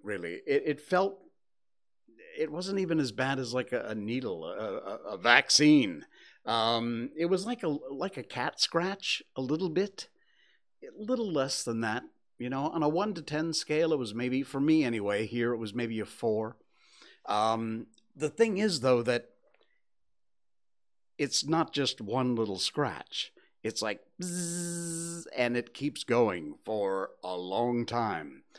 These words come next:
And then when they fill in the outline, that's when it start-, it, it's annoying, I think, would be a better word than painful. So if you are thinking about getting a tattoo,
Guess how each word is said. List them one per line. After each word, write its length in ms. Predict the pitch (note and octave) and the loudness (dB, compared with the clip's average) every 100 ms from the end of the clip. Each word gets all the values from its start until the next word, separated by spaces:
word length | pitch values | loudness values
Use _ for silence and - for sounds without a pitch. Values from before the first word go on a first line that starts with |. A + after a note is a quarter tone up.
| - - | -20 -8
And 140 | A#2 B2 | -4 -2
then 180 | D#3 D3 | 0 0
when 120 | C3+ | 2
they 180 | B2 A2+ | 2 0
fill 480 | - - F3 D#3+ | -4 0 4 6
in 340 | D#3+ D#3+ F3 F3 | 6 4 2 0
the 160 | B2 | 2
outline, 640 | A2 D3+ C3+ D3+ E3 G3 G#3 - _ _ _ _ _ | 2 0 0 0 0 -4 -10 -14 _ _ _ _ _
that's 520 | A2+ E3+ F#3+ - - - - | -2 -2 0 0 0 -6 0
when 200 | C#3+ C#3 | 2 2
it 140 | C3+ | 0
start-, 380 | - - A#2+ - _ | -6 -6 -8 -10 _
it, 160 | - C3 - | -8 -8 -12
it's 180 | B3 - | -12 -2
annoying, 800 | D3+ C#3+ D3 D#3+ F3 C3 F2 F2 | 0 0 0 4 4 4 0 -4
I 120 | E2 E2+ | -8 -8
think, 320 | G2 E2+ - | -8 -8 -10
would 100 | F2 | -10
be 140 | G2 | -6
a 60 | F#2 | -4
better 300 | G2+ A#2 A#2+ | -2 -2 -2
word 420 | G#2 G2 F#2 E2+ | -2 -2 -4 -6
than 300 | F2 E2+ E2 _ _ _ _ _ _ | -12 -12 -16 _ _ _ _ _ _
painful. 580 | - G#2 F#2+ - B1 - _ - - - _ | -10 -8 -8 -10 -14 -16 _ -20 -20 -20 _
So 360 | - G2 F#2 - _ | -6 -4 -4 -6 _
if 200 | D3 D3 | -2 2
you 160 | F#3 F3+ | 4 6
are 140 | E3 | 4
thinking 880 | - - B3+ B3+ A#2 F#2 F2 B2+ - | 0 -2 -2 -2 -4 -6 -6 -6 -6
about 400 | A#2+ A2+ A2 G2 | -4 -4 -4 -6
getting 320 | G#2+ G#2+ G2+ | -8 -6 -8
a 60 | F2+ | -10
tattoo, 680 | - F#2 E2+ E2+ D2+ C#2 | -10 -12 -12 -16 -18 -20